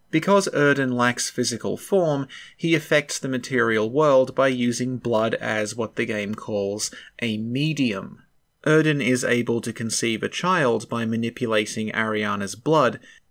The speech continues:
and the two Erden runes alter the consistency of our blood by changing the amount of quicksilver in it. Erden is not secretly the doll, or the wet nurse,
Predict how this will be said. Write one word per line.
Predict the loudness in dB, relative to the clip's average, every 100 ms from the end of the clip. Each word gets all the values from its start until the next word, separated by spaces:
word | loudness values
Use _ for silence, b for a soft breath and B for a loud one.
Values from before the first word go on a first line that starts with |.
| -4
and | 0 2
the | 0
two | 0 2 4 4
Erden | 4 2 -2
runes | -2 0 0 -2
alter | 2 2 2 -2
the | -2
consistency | -4 -4 0 0 0 -2 -4 -2 0
of | -2
our | 2 0
blood | 0 2 4 4 0 B B
by | 0 2
changing | 0 -2 -2 -2 -2 -2
the | 0
amount | -2 -2 -2 -4
of | -10 -6
quicksilver | -2 -2 -2 -2 -4 -4 -6
in | -8
it. | -14 -20 _ _ _ _ -20 B
Erden | 0 2 2 0
is | 0 -2 0
not | 2 0 -2
secretly | 0 0 0 0 0 0 0
the | 0 -4
doll, | -2 2 4 6 4 2 -2 B B 0
or | 2
the | 4 2
wet | 2 0 0
nurse, | 0 2 2 0 -4